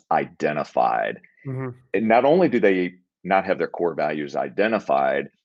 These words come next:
Speaker 1: they may not understand the importance of the
Speaker 2: Okay.
Speaker 1: core values. So if I ask that question, and it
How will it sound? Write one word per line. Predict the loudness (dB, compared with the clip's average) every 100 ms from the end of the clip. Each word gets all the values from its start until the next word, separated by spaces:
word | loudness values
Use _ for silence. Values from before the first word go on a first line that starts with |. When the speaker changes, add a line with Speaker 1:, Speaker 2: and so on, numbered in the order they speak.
| _
Speaker 1:
they | -4
may | -2 0 0 2
not | 0 0 -2
understand | -2 -4 -6 -6 -4 -4 -6 -8 -8 -6
the | -2
importance | -2 -4 -2 4 4 4 -4 -8 -8 -10 _ _ _
of | 0 0
the | 0
Speaker 2:
Okay. | 2
Speaker 1:
core | 2 2
values. | 2 2 2 2 -4 -10 0
So | 4 4 2 -4 -20 -20 _ -2
if | 2
I | 0 0
ask | -4 -6
that | -8 -8
question, | -6 -6 -6 -12
and | -14
it | -14